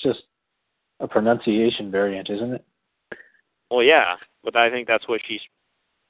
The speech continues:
Speaker 2: basically her, what she's pointing out, you know, that Jehovah, I guess, is a, uh, consistent,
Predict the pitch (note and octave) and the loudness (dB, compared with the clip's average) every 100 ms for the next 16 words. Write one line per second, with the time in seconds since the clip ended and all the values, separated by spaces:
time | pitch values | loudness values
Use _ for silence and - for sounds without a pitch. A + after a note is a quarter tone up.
0 | _ - A2+ - A#2 G#2 G#2 - E2+ A2 | _ 0 2 2 -2 -2 -4 -10 -4 -4
1 | - G#2 - A2+ G#2+ G#2 A2+ G2 F2 _ | -4 -10 -8 -6 -2 0 2 0 -2 _
2 | G2+ G2 G2 - _ G2 - _ _ _ | -8 -4 -6 -10 _ -12 -12 _ _ _
3 | _ _ _ _ _ _ G#2 G#2 A2+ A2+ | _ _ _ _ _ _ -4 2 4 4
4 | G#2+ G#2 G#2 G#2+ G#2+ - G#2+ G#2 G#2 G#2 | 2 2 0 -2 -4 -6 -10 -4 -2 0
5 | G2+ G#2 G#2 - _ _ _ _ _ _ | 0 0 0 -4 _ _ _ _ _ _
6 | _ _ _ _ _ _ _ _ - G#2+ | _ _ _ _ _ _ _ _ -14 -14
7 | G#2 A#2 A2 - G#2+ | -10 -8 -8 -8 -12